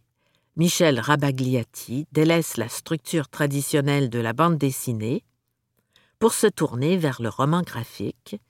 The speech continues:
et laisser libre cours à son trait de crayon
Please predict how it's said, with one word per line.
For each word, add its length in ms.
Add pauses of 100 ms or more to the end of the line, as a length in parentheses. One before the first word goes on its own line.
(580)
et 100
laisser 440
libre 480
cours 440
à 120
son 240
trait 260
de 80
crayon 560